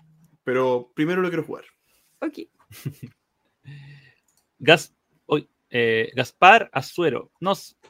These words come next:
Speaker 3: pregunta, o sea, nos dice: "Hola, últimamente estamos acostumbrados a ver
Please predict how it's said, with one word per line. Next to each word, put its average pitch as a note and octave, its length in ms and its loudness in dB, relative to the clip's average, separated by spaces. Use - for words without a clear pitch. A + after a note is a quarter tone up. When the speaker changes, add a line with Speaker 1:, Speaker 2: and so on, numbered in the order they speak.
Speaker 3:
pregunta, G#3 560 -2
o C#3 40 -20
sea, D#3 120 -2
nos D3 100 0
dice: D3 200 -8
"Hola, G#3 420 4
últimamente C4 540 0
estamos A#3 320 -4
acostumbrados D#3 760 -2
a C3 100 -2
ver D3 300 -4